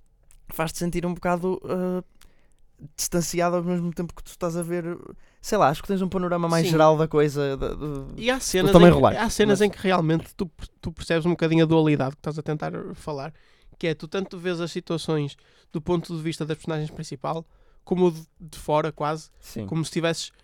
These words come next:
Speaker 2: eu não diria parte do, do culto, entre aspas, mas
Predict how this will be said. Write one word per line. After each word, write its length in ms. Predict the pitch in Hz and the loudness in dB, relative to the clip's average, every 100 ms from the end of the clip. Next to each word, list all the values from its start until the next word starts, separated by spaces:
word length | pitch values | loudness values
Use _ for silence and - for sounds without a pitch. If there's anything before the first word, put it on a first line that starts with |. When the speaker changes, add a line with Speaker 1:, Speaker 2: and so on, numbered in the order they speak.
| _ | _
Speaker 2:
eu 80 | 190 | 2
não 80 | 208 | 2
diria 320 | 196 180 165 151 | 4 2 2 0
parte 340 | - 160 156 151 | -2 -4 -4 -12
do, 320 | 147 143 135 139 139 - _ _ _ _ - - - 208 _ - | -12 -12 -12 -16 -20 -20 _ _ _ _ -20 -20 -20 -20 _ -8
do 340 | 147 139 143 _ _ - | -6 -6 -10 _ _ -16
culto, 360 | - 156 151 147 | -6 -6 -6 -6
entre 200 | 135 147 | -6 -6
aspas, 260 | 160 175 | -8 -6
mas 180 | 156 147 | -6 -6